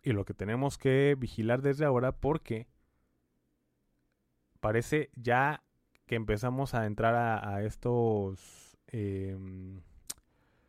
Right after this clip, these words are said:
a esta fase de, de, de proceso de preocupación y de, y de una zona roja, por así llamarlo,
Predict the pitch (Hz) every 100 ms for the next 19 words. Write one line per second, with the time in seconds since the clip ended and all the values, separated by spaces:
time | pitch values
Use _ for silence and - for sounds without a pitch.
0 | _ _ _ _ _ - 117 135 143 139
1 | - 147 - 113 104 98 95 - 104 98
2 | 98 95 95 98 101 98 95 95 - 98
3 | - 123 - 107 95 - 104 98 - 98
4 | - 123 117 117 - - - - - 101
5 | 95 95 104 95 92 92 110 117 - 120
6 | 127 127 - 101 - 90 90 104 113 127
7 | 113 107